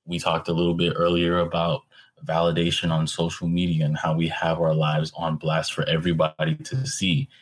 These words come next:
And it's unfortunate that, you know, that we have conditioned ourselves to go through the screen to look through, um,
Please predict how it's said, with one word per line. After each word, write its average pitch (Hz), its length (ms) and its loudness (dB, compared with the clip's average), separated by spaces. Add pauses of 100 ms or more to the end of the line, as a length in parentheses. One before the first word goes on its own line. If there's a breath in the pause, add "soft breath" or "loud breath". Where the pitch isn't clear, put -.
(140 soft breath)
And 80 220 0
it's 80 160 0
unfortunate 85 800 2
that, 76 320 0 (300 soft breath)
you 87 100 -4
know, 80 160 4
that 82 260 0
we 92 140 -4
have 82 220 -2
conditioned 92 580 0
ourselves 80 560 0 (120)
to 87 260 2 (440 loud breath)
go 92 200 0
through 104 240 -2
the 95 100 -2
screen 90 800 2 (240 soft breath)
to - 140 -2
look 87 260 2
through, 82 680 2 (300 loud breath)
um, 78 580 2